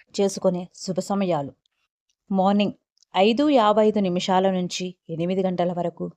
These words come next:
మళ్ళీ పది పది నిమిషాల నుంచి పదకొండు గంటల వరకు, సాయంత్రం ఐదున్నర నిమిషాల నుంచి ఆరు పదహైదు నిమిషాల మధ్యలో ఎప్పుడైనా చేసుకోవచ్చు. ముందుగా నారాయణ్ణి పూజించి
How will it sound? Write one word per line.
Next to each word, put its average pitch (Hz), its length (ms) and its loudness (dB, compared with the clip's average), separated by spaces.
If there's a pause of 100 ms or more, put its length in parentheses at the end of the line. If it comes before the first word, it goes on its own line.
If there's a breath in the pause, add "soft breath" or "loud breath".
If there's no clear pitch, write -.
(640)
మళ్ళీ 180 400 0 (440)
పది 233 420 2
పది 214 160 4
నిమిషాల 196 460 -2
నుంచి 185 360 -10 (100)
పదకొండు 180 400 -4
గంటల 180 320 -2
వరకు, 175 420 -4 (680)
సాయంత్రం 208 760 0 (580)
ఐదున్నర 226 500 2
నిమిషాల 233 480 2
నుంచి 226 420 -6 (160)
ఆరు 214 220 4
పదహైదు 214 460 0
నిమిషాల 175 440 -4
మధ్యలో 147 460 -8 (1200)
ఎప్పుడైనా 175 460 -10 (160)
చేసుకోవచ్చు. - 640 -10 (1040)
ముందుగా 240 420 2
నారాయణ్ణి 247 640 4
పూజించి 220 640 0